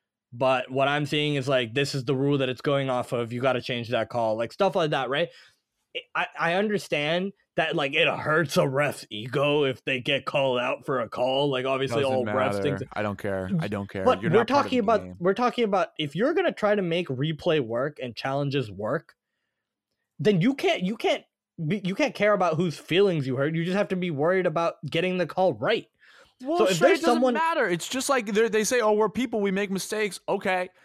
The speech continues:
Speaker 2: I can make the wrong call, make a mistake, and have my feelings hurt. That's
Speaker 1: Exactly.
Speaker 2: I
Speaker 1: And,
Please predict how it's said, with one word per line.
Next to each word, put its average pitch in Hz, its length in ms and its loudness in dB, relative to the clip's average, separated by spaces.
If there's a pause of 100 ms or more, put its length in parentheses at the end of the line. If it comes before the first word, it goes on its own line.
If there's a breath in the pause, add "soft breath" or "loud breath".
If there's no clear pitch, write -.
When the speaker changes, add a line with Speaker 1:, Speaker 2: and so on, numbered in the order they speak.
(160 soft breath)
Speaker 2:
I 160 140 2
can 175 160 -2
make 180 180 -2
the 165 100 -2
wrong 160 300 -2
call, 175 220 0
make 160 160 -4
a 156 40 -6
mistake, 156 380 -2
and 127 80 -4
have 139 80 -2
my 131 140 -2
feelings 147 340 -4
hurt. 101 160 -4
That's 143 260 -4 (760)
Speaker 1:
Exactly. 202 440 2
Speaker 2:
I 180 60 2
Speaker 1:
And, 196 120 0